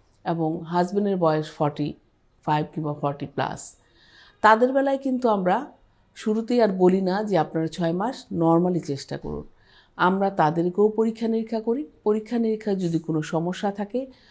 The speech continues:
সেগুলো সমাধান দিই এবং তারপরে আবার তাদেরকে আমরা কিছু ওষুধ প্রয়োগ করি,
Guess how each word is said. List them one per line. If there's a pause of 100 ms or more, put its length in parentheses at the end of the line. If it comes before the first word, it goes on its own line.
(200)
সেগুলো
সমাধান
দিই (440)
এবং (480)
তারপরে
আবার
তাদেরকে
আমরা
কিছু
ওষুধ (100)
প্রয়োগ
করি,